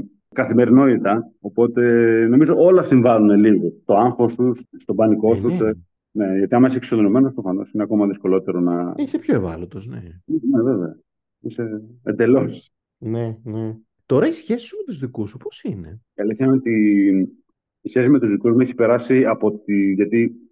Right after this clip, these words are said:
Speaker 1: προφανώς ήταν πολύ, πάντα είχαμε διαφωνίες, για κάποιο διάστημα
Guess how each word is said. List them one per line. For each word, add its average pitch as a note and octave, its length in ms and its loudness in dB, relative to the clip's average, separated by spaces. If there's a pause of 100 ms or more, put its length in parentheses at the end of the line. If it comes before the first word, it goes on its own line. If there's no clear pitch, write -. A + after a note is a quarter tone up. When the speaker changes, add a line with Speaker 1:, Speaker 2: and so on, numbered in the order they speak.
(280)
Speaker 1:
προφανώς G2 480 -6
ήταν F#2+ 360 -2
πολύ, F2 680 -2
πάντα G2+ 180 -2
είχαμε F2+ 160 -2
διαφωνίες, A#2 520 2
για G#2 100 -2
κάποιο G2 240 0
διάστημα F2 640 -4